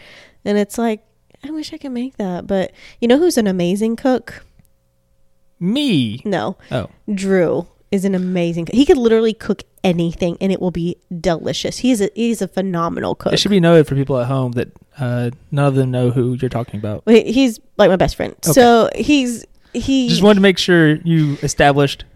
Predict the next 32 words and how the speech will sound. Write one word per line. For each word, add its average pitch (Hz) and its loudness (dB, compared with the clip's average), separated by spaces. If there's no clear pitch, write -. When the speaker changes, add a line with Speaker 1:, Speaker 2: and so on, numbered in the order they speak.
Speaker 2:
who 175 4
this 143 0
Drew 143 4
person 247 8
Speaker 1:
Oh, 240 8
okay. 202 4
Speaker 2:
is. - -12
Speaker 1:
Drew 262 4
and 302 4
I 269 4
have 240 0
been 233 6
Speaker 2:
You 226 0
don't 208 6
have 240 2
Speaker 1:
best 226 -2
Speaker 2:
to - -4
tell 202 6
too 196 -2
much. 120 -2
It's 160 -4
just - -6
Speaker 1:
Okay, 214 2
we've 240 4
been 247 6
best 226 4
friends 202 2
since, 202 -2
like, 180 0
seventh 180 -2
grade. - -6
And 190 2